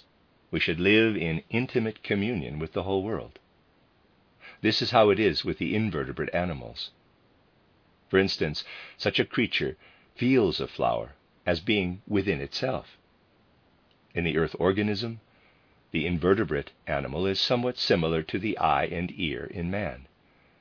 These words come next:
It is part of the organism. There is actually a common spiritual organism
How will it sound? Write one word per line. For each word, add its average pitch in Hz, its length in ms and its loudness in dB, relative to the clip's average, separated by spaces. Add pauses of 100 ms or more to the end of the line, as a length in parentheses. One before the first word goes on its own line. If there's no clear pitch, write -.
(180)
It 85 100 -2
is 85 100 -4
part 92 340 4
of 78 80 -10
the 82 80 -2
organism. 90 640 -2 (1300)
There 131 120 6
is 143 100 4
actually 131 380 6
a 98 80 6
common 104 500 2
spiritual 117 600 0
organism 71 640 -4